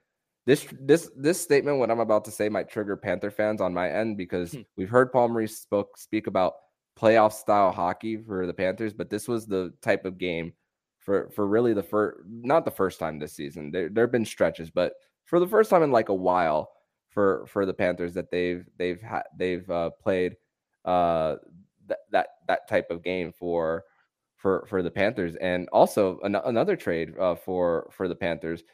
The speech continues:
Speaker 1: It's, it, it's still not set in stone whether they won the Reinhart trade still, because
Speaker 2: Mm-hmm.
Speaker 1: even though Reinhart has nine points in six games for the, the Panthers,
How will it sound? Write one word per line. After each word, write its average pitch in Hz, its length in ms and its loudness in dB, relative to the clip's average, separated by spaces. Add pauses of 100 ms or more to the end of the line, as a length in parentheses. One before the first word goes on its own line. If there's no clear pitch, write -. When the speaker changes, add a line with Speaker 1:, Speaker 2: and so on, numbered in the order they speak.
(300)
Speaker 1:
It's, - 180 0 (120)
it, 151 220 0
it's 170 180 0
still 208 300 4
not 175 260 4 (1120)
set - 300 4
in 110 140 -2
stone 104 360 0
whether 92 280 0
they 92 180 0
won 101 300 0
the 90 100 -2
Reinhart 87 480 -2
trade 135 380 -4
still, 113 480 0
because 95 500 -2
Speaker 2:
Mm-hmm. 113 160 -8
Speaker 1:
even 147 180 -2
though 127 280 6
Reinhart 107 480 0
has 90 180 -2
nine 92 240 -2
points 95 320 -4
in 90 100 -10
six 85 240 -10
games 92 460 -6 (500)
for 90 520 2 (640)
the, 90 600 2 (280)
the 85 380 0 (200)
Panthers, 92 640 -2